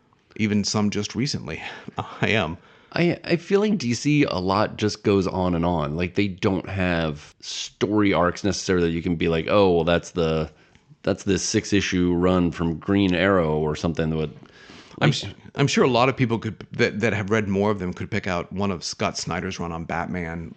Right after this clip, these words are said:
Speaker 1: like, a run there within S-, Scott Snyder's. Uh, but I'm, I haven't read all of them. And I like Scott Snyder's Batman, but I don't know that I, I'm not sure that there is a Batman run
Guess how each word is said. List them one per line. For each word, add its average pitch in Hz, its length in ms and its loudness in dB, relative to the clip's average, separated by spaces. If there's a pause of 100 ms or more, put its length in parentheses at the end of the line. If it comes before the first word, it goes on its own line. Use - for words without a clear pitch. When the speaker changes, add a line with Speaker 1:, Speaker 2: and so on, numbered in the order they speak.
Speaker 1:
like, 98 180 -2
a 87 60 -4
run 95 360 0
there 95 180 -2
within 92 280 -4
S-, - 160 -6 (140)
Scott - 360 -4
Snyder's. 101 440 -2 (460)
Uh, - 80 -10
but 95 160 -2
I'm, 98 560 0
I 92 180 0
haven't 101 440 -2
read 92 260 -2
all 120 280 2
of 123 140 0
them. 135 260 0 (600)
And 175 100 6
I 233 60 6
like 127 280 2
Scott 160 240 0
Snyder's 165 320 0
Batman, 151 460 0
but 123 100 0
I 95 60 0
don't 92 180 -2
know 92 120 -4
that 87 120 -6
I, 71 60 -8 (560)
I'm - 100 2
not 349 120 6
sure 202 120 0
that 127 140 0
there 117 140 2
is 113 100 2
a 117 60 0
Batman 98 560 0
run 85 360 -4